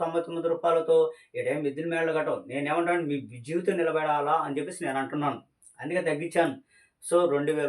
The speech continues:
రూపాయలు ఉన్న టెస్ట్ సిరీస్ని నాలుగు వందల తొంభై తొమ్మిది రూపాయలు తీసుకొచ్చానంటే దాన్ని బట్టి మీకు అర్థం చేసుకోండి, ఆ, ఆస్పిరెంట్స్గా. ఓకే, రైట్, అవుతుందా? నా లక్ష్యం ఏంది? మీరు ఉద్యోగం సాధించడం, అంతకుమించి ఇంకేం అవసరం లేదు.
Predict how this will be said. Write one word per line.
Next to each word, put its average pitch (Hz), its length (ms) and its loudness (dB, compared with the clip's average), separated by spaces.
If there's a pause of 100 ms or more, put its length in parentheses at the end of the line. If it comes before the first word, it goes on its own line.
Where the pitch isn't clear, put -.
రూపాయలు 175 320 2
ఉన్న 175 120 0 (100)
టెస్ట్ 139 240 -6
సిరీస్ని 143 340 -4 (140)
నాలుగు 151 280 2
వందల 180 200 -4
తొంభై 147 200 -4
తొమ్మిది 135 180 -2
రూపాయలు 170 260 -4
తీసుకొచ్చానంటే 139 580 -2 (400)
దాన్ని 135 240 0
బట్టి 147 180 2
మీకు 165 160 -2
అర్థం 170 300 2
చేసుకోండి, 135 500 0 (420)
ఆ, 135 40 2 (280)
ఆస్పిరెంట్స్గా. 147 600 0 (200)
ఓకే, 143 100 -2
రైట్, 170 180 6
అవుతుందా? 151 260 0 (140)
నా 123 60 -8 (180)
లక్ష్యం 147 300 0
ఏంది? 165 180 2 (260)
మీరు 139 220 -2
ఉద్యోగం 151 300 0
సాధించడం, 123 420 -8
అంతకుమించి 151 460 -8
ఇంకేం 151 600 8 (100)
అవసరం 160 360 -2
లేదు. 135 220 -2